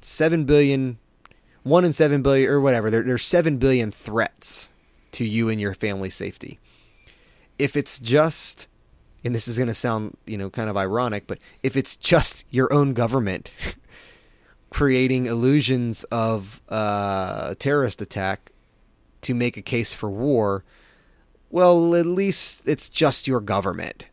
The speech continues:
Like, it's not everybody you walk past is a threat. And it's like, you know, I,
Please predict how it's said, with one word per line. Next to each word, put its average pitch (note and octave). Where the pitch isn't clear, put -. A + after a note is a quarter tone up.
Like, B2+
it's -
not C3
everybody A#2+
you A2
walk G#2+
past G#2
is F#2
a F#2+
threat. G2+
And D3
it's -
like, D3+
you F3+
know, B2
I, C3+